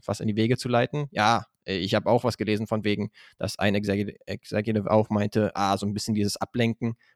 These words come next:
von der Narrative, man habe gerade, äh, man wäre gerade rausgeflogen in vier Spielen eben, sang- und klanglos. Ja, so kann man's theoretisch vielleicht, ähm, bezeichnen. Ich würde aber tatsächlich auch sagen, dass es eher dieses ist, okay, ich bin jetzt maximal frustriert erstmal übers Ausscheiden,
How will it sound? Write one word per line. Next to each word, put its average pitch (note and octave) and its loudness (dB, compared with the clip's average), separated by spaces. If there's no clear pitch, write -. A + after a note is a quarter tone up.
von A#2 0
der G#2 2
Narrative, A2 -2
man G#2 0
habe G#2 2
gerade, G2+ 2
äh, G2 0
man G2 -2
wäre G2 2
gerade G2 2
rausgeflogen A2 2
in G2+ 0
vier G#2 -4
Spielen C3+ 0
eben, B2 0
sang- G#2 0
und G#2 -2
klanglos. A#2 -2
Ja, G2 6
so G2+ -2
kann G#2 0
man's G#2 2
theoretisch G#2 -4
vielleicht, G2 -2
ähm, A2 0
bezeichnen. A2 -2
Ich - -8
würde G#2 -2
aber F#2+ -2
tatsächlich - -6
auch G2 0
sagen, F#2+ 2
dass G2 -6
es G2 -8
eher F#2+ 2
dieses F#2+ 0
ist, - -2
okay, - -6
ich - -6
bin G#2 -2
jetzt G2+ -2
maximal G2+ -4
frustriert C#3 2
erstmal B2 2
übers A#2 0
Ausscheiden, B2 2